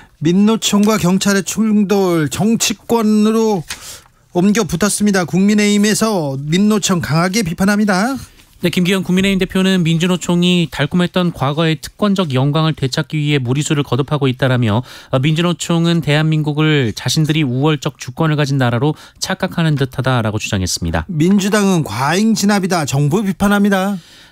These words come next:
Speaker 2: 네, 이재명 민주당 대표는 어제 경찰의 노조 농성 진압 과정에서 유혈 사태가 벌어진 것과 관련해서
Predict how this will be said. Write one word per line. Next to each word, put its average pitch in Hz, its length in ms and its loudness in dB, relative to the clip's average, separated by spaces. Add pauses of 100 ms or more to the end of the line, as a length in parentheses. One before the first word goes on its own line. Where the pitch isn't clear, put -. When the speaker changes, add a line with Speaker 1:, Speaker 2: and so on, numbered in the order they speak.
Speaker 2:
네, 170 240 2
이재명 190 400 0
민주당 185 280 0
대표는 185 300 0
어제 170 380 0
경찰의 170 540 0
노조 147 320 0
농성 156 420 2
진압 147 300 -2
과정에서 160 460 0
유혈 139 260 0
사태가 151 380 -2
벌어진 139 400 0
것과 139 180 -2
관련해서 127 540 0